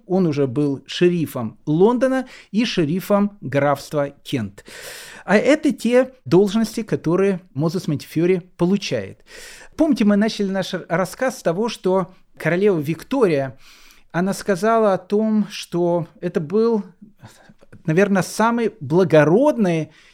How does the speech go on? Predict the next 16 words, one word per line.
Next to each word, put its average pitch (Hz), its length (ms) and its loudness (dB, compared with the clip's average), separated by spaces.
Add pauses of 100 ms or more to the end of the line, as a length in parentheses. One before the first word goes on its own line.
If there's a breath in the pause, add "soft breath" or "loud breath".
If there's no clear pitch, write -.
и 160 80 -4
самый 214 380 2
необычный 175 580 0
человек, 175 540 -2
которого 180 380 -4
она 147 120 -6
когда-либо 151 600 -4 (200 soft breath)
встречала. 131 720 -4 (400 loud breath)
Это 110 160 -18
было 175 280 0
начало 180 420 0
пятидесятых 170 840 -2
годов. 165 540 2 (380 soft breath)
Мозес 160 720 -4
Монтефиори 156 520 0
предложил 170 840 0